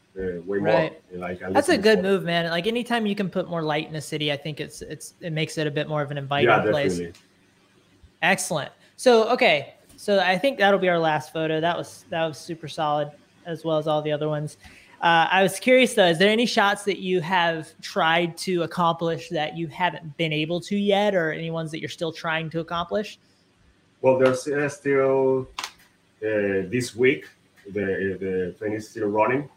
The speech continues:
Speaker 1: It's gonna go to, uh, uh, some lines that hasn't been yet. So
Speaker 2: Mm.
Speaker 1: yeah, looking forward to, to,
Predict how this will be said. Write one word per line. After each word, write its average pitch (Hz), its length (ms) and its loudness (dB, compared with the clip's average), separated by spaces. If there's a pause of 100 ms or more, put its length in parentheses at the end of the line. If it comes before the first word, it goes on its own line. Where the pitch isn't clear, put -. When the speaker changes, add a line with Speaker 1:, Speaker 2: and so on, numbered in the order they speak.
(140)
Speaker 1:
It's 98 120 -8
gonna 117 140 0
go 120 200 2
to, 110 680 0 (800)
uh, 104 360 0
uh, 101 60 -2
some 117 320 0
lines 120 340 2
that 107 200 -2
hasn't 110 240 -8
been 110 220 -8
yet. 107 300 -4 (240)
So 98 540 -4 (100)
Speaker 2:
Mm. 180 140 0
Speaker 1:
yeah, - 180 2
looking 113 280 -4
forward 123 400 0
to, 101 300 0
to, 92 420 -6